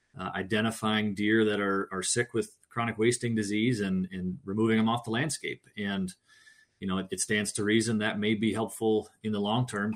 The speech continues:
to help, uh, control the prevalence of C W D.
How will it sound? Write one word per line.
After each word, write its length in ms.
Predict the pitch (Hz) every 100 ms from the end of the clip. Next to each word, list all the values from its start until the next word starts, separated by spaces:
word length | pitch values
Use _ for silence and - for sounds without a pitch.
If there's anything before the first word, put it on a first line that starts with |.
| -
to 260 | 104 101 92
help, 360 | - 107 - - _ -
uh, 140 | 101 95 -
control 760 | 101 92 101 98 104 104 104 _ _ _ _
the 80 | 95
prevalence 520 | 107 107 110 104 -
of 100 | 98
C 140 | -
W 260 | 110 107 110
D. 240 | 135 -